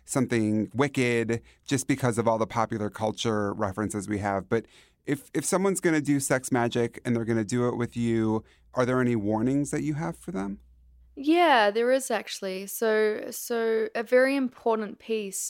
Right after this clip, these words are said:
Speaker 2: is understanding Eros. And Eros is our sexual and heart energy combined. The heart is a balancing organ. And it's very important that the heart is infused in all magic so that it balances any, you know,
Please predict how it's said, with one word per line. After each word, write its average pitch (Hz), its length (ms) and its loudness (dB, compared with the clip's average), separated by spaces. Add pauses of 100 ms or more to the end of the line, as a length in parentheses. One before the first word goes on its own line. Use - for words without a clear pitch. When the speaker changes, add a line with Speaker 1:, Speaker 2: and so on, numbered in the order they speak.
Speaker 2:
is 196 280 -4
understanding 190 720 -6
Eros. 180 720 -4 (320)
And 202 160 -4
Eros 240 440 4
is 226 140 -6
our 196 120 0
sexual 220 920 -2
and 185 160 -6
heart 190 460 -2
energy 185 560 -8
combined. 269 720 -4 (480)
The 185 80 -6
heart 208 280 -2
is 190 140 -8
a 196 60 -4
balancing 185 560 -6
organ. 180 600 -6 (500)
And 208 400 0 (180)
it's 202 180 -8
very 226 280 6
important 214 440 -4
that - 160 -4
the 202 40 -2
heart - 380 -2
is - 120 -6
infused 190 560 -8
in 190 100 -8
all 185 180 -4
magic 254 540 -4
so - 140 -12
that 190 120 -2
it - 140 -8
balances 185 520 -4
any, 180 340 -6 (360)
you 185 80 -12
know, 175 260 -6